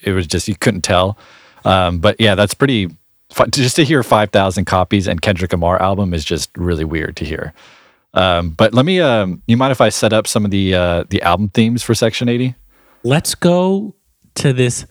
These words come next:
Speaker 2: little old campfire.
Speaker 1: <laughs>
Speaker 2: All right. Us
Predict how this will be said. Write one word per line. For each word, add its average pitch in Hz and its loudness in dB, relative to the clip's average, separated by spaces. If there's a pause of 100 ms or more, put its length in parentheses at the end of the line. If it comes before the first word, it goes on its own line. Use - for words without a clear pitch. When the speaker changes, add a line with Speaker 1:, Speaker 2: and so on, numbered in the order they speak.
(320)
Speaker 2:
little 120 -4
old 170 -2
campfire. 233 2
Speaker 1:
<laughs> 135 2
Speaker 2:
All 170 2
right. 220 2
Us 165 2